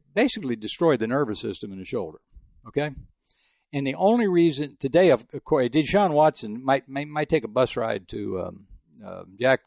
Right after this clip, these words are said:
Jacksonville to play a game, but no way on earth a player today would allow this to happen to him. But Dan, by God, after all he'd been through in Houston, was not going to be deprived of a chance to go to the Super Bowl. So he, he said, "Keep shooting me."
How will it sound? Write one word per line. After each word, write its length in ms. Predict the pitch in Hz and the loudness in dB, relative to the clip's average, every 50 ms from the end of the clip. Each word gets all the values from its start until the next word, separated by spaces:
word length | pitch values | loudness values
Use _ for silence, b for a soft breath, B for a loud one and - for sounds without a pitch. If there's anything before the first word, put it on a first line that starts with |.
| _ 113 104 | _ -6 -2
Jacksonville 420 | 127 131 120 - - 107 101 95 | 0 0 0 0 -2 -8 -8 -8
to 20 | |
play 200 | - - 104 101 | -8 -10 -10 -10
a 20 | 101 | -10
game, 240 | - 98 98 98 90 | -10 -10 -12 -10 -10
but 160 | - 117 127 | -10 -6 -2
no 120 | 139 147 | 0 2
way 180 | 151 165 156 143 | 4 4 4 4
on 80 | 131 | 2
earth 140 | 123 117 - | 2 0 -2
a 20 | - | -2
player 260 | - 123 120 107 101 | -4 -2 -2 0 -2
today 180 | 95 104 104 | -2 -2 -4
would 120 | 101 101 101 | -2 -2 -2
allow 180 | 101 101 98 | -2 -4 -4
this 200 | 95 92 95 - | -4 -8 -10 -12
to 100 | - 98 | -12 -12
happen 280 | - 104 101 - 101 92 | -10 -10 -10 -10 -12 -18
to 60 | 95 101 | -20 -20
him. 140 | 101 98 - b b b b b b b b b | -20 -20 -20 b b b b b b b b b
But 180 | _ - 110 - _ _ _ _ _ _ - | _ -8 -8 -8 _ _ _ _ _ _ -2
Dan, 260 | 131 143 160 165 151 | 0 2 2 2 2
by 200 | 127 131 131 127 | 2 2 2 4
God, 260 | 120 127 127 127 127 | 4 4 4 4 2
after 240 | 127 120 - - 117 | 0 -4 -6 -6 -4
all 200 | 117 131 156 160 | 0 0 2 2
he'd 200 | 147 170 170 131 | 2 0 -2 -2
been 160 | 139 143 139 | -4 -4 -4
through 160 | 127 135 135 | -4 -6 -6
in 80 | 123 113 | -6 -4
Houston, 360 | 123 131 117 - - 110 101 | -4 -4 -6 -6 -8 -14 -14
was 200 | 98 104 95 98 | -12 -12 -12 -8
not 320 | 107 110 127 135 139 131 131 | -4 -2 -2 -2 -2 -4 -6
going 200 | 117 113 113 107 | -8 -6 -6 -8
to 60 | 107 | -10
be 100 | 107 113 | -10 -12
deprived 600 | - - - 120 113 113 104 101 98 98 90 98 | -12 -8 -4 -2 -2 -2 -2 -2 -4 -6 -10 -12
of 80 | 90 | -14
a 20 | 90 | -14
chance 440 | - - 113 104 104 - - - _ _ _ _ - | -14 -12 -12 -12 -12 -14 -16 -20 _ _ _ _ -10
to 60 | 117 | -8
go 180 | 113 113 107 | -6 -6 -8
to 60 | 104 90 | -8 -8
the 80 | 87 | -10
Super 260 | - - 104 92 - | -8 -8 -8 -8 -10
Bowl. 240 | 85 80 - - _ _ _ _ _ _ _ _ _ _ _ _ _ _ _ | -14 _ -20 -20 _ _ _ _ _ _ _ _ _ _ _ _ _ _ _
So 260 | - 110 107 101 95 | -14 -12 -10 -8 -6
he, 100 | - 120 | -6 -6
he 200 | 107 - 123 104 | -6 -8 -10 -12
said, 240 | - - 117 - _ | -10 -10 -10 -10 _
"Keep 200 | - 147 139 - | -6 -6 -6 -4
shooting 300 | - 143 117 - - - | -4 -4 -4 -4 -6 -14
me." 60 | - | -20